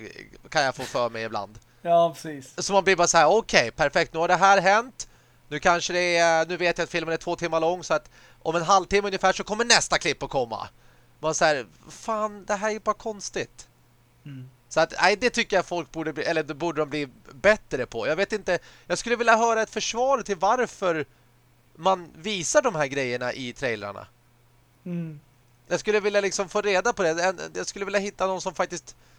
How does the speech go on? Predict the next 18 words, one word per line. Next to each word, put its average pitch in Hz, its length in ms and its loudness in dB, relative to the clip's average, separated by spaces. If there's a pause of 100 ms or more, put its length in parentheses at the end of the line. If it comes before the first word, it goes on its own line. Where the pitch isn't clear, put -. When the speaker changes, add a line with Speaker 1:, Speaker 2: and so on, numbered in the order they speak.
(380)
Speaker 1:
klipper 185 480 -2
eller 170 160 0
gör 196 380 0
de 135 160 -6
här 131 360 0 (560)
trailersarna 131 640 -2
och 139 120 -6
släpper 202 380 -2
dem. 98 160 -6 (520)
Man 170 100 -4
Speaker 2:
Ja, 160 60 -4
Speaker 1:
skulle 202 100 0
vilja 202 160 0
Speaker 2:
precis. 196 120 2
Speaker 1:
veta 202 100 0
liksom, 190 240 -4
vad, 190 260 0
vad, 202 320 0